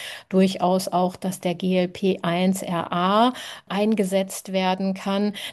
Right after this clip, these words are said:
Die Patienten werden natürlich aufgeklärt, aber wir machen auch schon bei den sehr adipösen Patienten, wenn die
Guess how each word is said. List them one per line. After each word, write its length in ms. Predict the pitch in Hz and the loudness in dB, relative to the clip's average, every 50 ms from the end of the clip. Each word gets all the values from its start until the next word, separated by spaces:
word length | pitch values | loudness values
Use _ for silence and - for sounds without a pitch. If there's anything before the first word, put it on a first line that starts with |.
| - - | -12 -10
Die 40 | |
Patienten 600 | 190 - 185 185 - - 180 180 196 185 196 196 185 | -6 -6 -4 -4 -2 0 2 2 2 4 4 2 2
werden 340 | 185 180 180 180 175 180 180 | 4 2 2 2 2 0 0
natürlich 640 | 180 175 180 - 190 180 185 185 185 - - - - | 0 -2 -4 -4 -4 0 0 0 -2 -4 -8 -8 -4
aufgeklärt, 800 | 180 190 208 220 - - 233 233 - - 226 220 220 220 - - | -2 0 0 0 2 0 0 0 0 -2 -2 0 0 -2 -4 -8
aber 280 | - 208 247 254 240 | -8 -4 -2 -2 0
wir 120 | 226 233 220 | 0 0 0
machen 460 | 214 208 202 - - 254 247 240 - | 0 -2 -4 -4 -2 -2 -2 -2 -4
auch 200 | 220 214 226 - | -6 -8 -8 -8
schon 280 | - - - 240 233 220 | -8 -6 -2 -2 -2 0
bei 220 | 220 208 202 202 | -2 -2 -2 -2
den 160 | 208 208 202 | 0 0 -2
sehr 320 | 185 185 - 185 196 196 190 | -2 -2 -2 -2 -2 -2 -4
adipösen 580 | 202 202 220 214 214 - 214 202 196 214 214 | -4 -2 -4 -4 -2 -2 -2 0 0 0 -2
Patienten, 720 | 214 - 208 208 - - - 202 208 226 220 - 233 226 214 | 0 0 -4 -4 -4 -2 0 2 2 2 0 0 0 0 2
wenn 180 | 185 180 185 | 2 2 2
die 180 | 180 180 175 | 2 0 -2